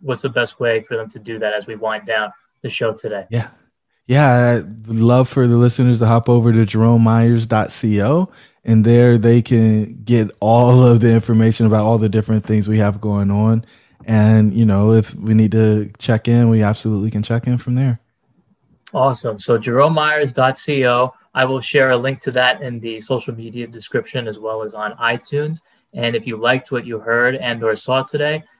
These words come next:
Speaker 1: please give us a rating and review on iTunes. It helps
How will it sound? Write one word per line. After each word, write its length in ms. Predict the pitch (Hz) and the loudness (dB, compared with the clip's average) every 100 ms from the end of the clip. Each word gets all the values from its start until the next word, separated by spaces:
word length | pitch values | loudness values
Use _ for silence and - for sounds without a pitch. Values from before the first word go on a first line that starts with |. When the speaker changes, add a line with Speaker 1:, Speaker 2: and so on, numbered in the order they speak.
| _ | _
Speaker 1:
please 240 | - 131 - | -4 -4 -2
give 180 | 127 | -4
us 220 | 120 110 135 | -4 -6 -8
a 100 | 113 | -6
rating 400 | 113 123 127 120 | -4 -4 -4 -8
and 100 | 110 | -12
review 360 | 107 113 113 | -12 -10 -8
on 140 | 110 107 | -8 -6
iTunes. 680 | 113 117 - 147 151 - _ _ _ | -6 -6 -6 -8 -8 -12 _ _ _
It 120 | 110 | -8
helps 400 | 110 117 117 - | -2 -4 -4 -10